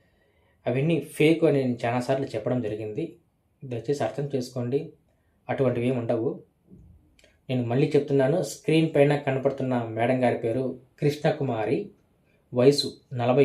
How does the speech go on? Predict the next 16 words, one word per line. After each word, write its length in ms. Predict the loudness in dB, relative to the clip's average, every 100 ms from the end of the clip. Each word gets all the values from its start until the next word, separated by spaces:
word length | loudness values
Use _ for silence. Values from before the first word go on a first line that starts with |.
| 4
ఏడు 120 | 2 0
సంవత్సరాలు, 480 | -2 -2 -2 0 -2 -6 -18 _ _ _ _ _ _ _
ఊరు 280 | 2 2 2 -2 -4 2
ఏలూరు 240 | 4 4 0
అండి. 180 | -4 -6 -6 -18 _ _ _ _ _ _ _ _ _ _ _ _ _ _ _ -20 _ 4
ప్రజెంట్ 320 | 6 6 4 4
మేడం 200 | 4 4 4
గారు 160 | 4 2
హౌస్ 220 | 0 -2 0
వైఫే, 280 | -2 2 2 2 -6 _ -14 -10
ఇంట్లోనే 300 | 0 2 2
ఉంటున్నారు. 420 | -2 -6 -4 -2 -2 -6 -4
భర్త 160 | -2 0 -2
చనిపోయాడు, 540 | -4 -4 -2 0 -2 -4 -8 _ _ _ _
వాళ్ళ 180 | -4 -2 -2 -4 -8 -14 _ _ _ _
కూతురికి 440 | -4 0 -2 0